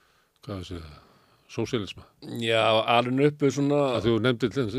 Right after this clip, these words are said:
Speaker 1: Jón Gnarr og Bestaflokkinn áður,
Speaker 2: Já, já.
Speaker 1: þá er það svona stór hluti af, <laughs> hérna, að það kemur eiginlega fram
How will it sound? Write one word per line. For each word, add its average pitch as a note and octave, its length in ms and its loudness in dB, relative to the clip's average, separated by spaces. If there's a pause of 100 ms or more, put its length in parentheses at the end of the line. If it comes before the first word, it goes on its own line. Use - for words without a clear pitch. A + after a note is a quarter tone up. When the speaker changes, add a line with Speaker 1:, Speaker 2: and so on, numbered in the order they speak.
(100)
Speaker 1:
Jón A#2 260 -2
Gnarr A#2 360 -4
og A#2+ 120 -2
Bestaflokkinn B2 640 -6
áður, A#2+ 380 -6 (100)
Speaker 2:
Já, A#2+ 260 -2
já. C3+ 140 -2
Speaker 1:
þá A#2 180 2
er A2+ 220 2
það B2 300 2
svona A2 280 -6
stór B2+ 320 2
hluti C3 500 0
af, G#2+ 240 -2 (100)
<laughs> E3 160 4
hérna, G#2 380 -4 (380)
að G#2+ 200 -4
það G#2+ 280 -4
kemur A#2 240 4
eiginlega A2+ 160 2
fram C#3 320 2